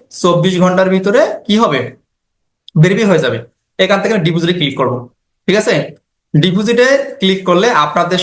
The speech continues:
সামনে এখানে দেখাচ্ছে যে এখানে এখন পর্যন্ত কোনো ডিপোজিট অ্যাভেলেবল হয়নি, ঠিক আছে? তো সাত মিনিট পর আবার আমি আপনাদেরকে ভিডিওতে এসে দেখাবো যে আমার ভেরিফাই হওয়ার পর আমি এখানে কিভাবে ডিপোজিটটা করতে পারবো, A to Z, ওকে?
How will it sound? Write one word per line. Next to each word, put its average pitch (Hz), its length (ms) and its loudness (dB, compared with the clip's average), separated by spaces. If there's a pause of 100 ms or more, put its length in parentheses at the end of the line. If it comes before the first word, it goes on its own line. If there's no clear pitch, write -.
সামনে 170 220 -2 (100)
এখানে 160 240 0
দেখাচ্ছে 151 380 -2 (640)
যে 147 140 2 (340)
এখানে 165 280 0 (240)
এখন 175 160 -4 (120)
পর্যন্ত 175 380 -2 (280)
কোনো 180 280 4 (300)
ডিপোজিট 180 560 0 (420)
অ্যাভেলেবল 165 560 2 (360)
হয়নি, 127 240 -2 (200)
ঠিক 180 160 2
আছে? 196 140 2 (420)
তো 165 60 2 (140)
সাত 175 280 0
মিনিট 214 280 -4
পর 214 140 4 (120)
আবার 185 260 0
আমি 190 120 -2
আপনাদেরকে 190 400 -2 (180)
ভিডিওতে 160 320 2
এসে 170 180 0
দেখাবো 151 280 0 (540)
যে 160 100 4 (320)
আমার 160 180 0 (100)
ভেরিফাই 160 360 0
হওয়ার 156 240 0
পর 175 80 2 (100)
আমি 156 140 0
এখানে 156 240 -2
কিভাবে 160 360 2
ডিপোজিটটা 151 440 -2
করতে 156 240 0
পারবো, 123 160 0 (180)
A - 20 2 (140)
to 165 160 2
Z, - 20 4 (300)
ওকে? 160 160 2